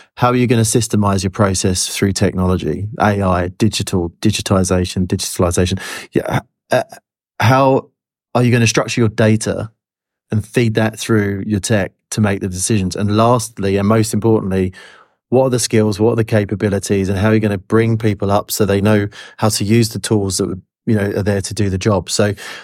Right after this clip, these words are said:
having a, having a kind of three sta-, two to three stage plan, you know, we're gonna digitize, we're gonna digitalize, you know, we're gonna decarbonize,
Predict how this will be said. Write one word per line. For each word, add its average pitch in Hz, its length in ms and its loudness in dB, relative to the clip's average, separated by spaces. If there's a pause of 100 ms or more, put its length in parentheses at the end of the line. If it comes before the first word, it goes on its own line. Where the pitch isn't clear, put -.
(180)
having 139 340 2
a, 117 100 2 (120)
having 135 280 2
a 117 80 4
kind 113 160 2
of 107 80 2
three 113 300 4
sta-, 107 240 0
two 117 240 2
to 110 140 -2
three 107 240 2
stage 98 340 0
plan, 90 400 0 (380)
you 117 40 2
know, 95 200 2
we're 107 160 0
gonna 107 160 0
digitize, 90 520 0
we're 90 60 -12
gonna 95 180 0
digitalize, 92 760 0 (340)
you 98 80 -2
know, 85 80 -2
we're 95 80 -2
gonna 95 160 0
decarbonize, 90 840 0